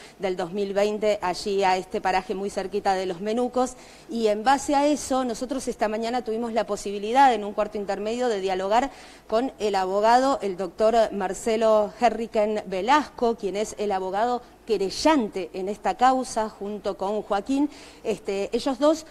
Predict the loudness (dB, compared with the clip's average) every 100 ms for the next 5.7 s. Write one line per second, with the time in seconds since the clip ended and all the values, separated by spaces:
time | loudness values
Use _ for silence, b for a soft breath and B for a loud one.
0 | B -8 -4 -2 -2 0 0 0 2 2
1 | 2 -2 -2 0 2 2 4 2 0 B
2 | B -8 -4 -4 -2 -2 0 -4 -2 0
3 | 0 0 0 0 -2 2 2 0 -4 -6
4 | -4 -4 -4 0 2 2 0 0 0 -2
5 | B -8 -6 -4 -4 -4 -6